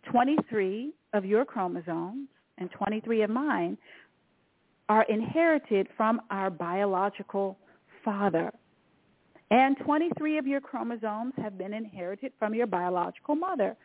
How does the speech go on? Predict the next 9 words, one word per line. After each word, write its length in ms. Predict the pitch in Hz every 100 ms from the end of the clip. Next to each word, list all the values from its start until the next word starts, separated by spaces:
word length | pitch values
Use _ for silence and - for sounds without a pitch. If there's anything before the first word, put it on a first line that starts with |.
| - - -
So 140 | 240 233
together, 640 | 320 247 240 208 202 214 220 _ _ -
you 160 | 185 220
have 220 | 214 208 -
forty-six 720 | 214 220 220 208 285 269 269 - 214
and 140 | 202
I 160 | 190 214
have 240 | 202 190 -
forty-six. 760 | 190 180 170 - 269 202 -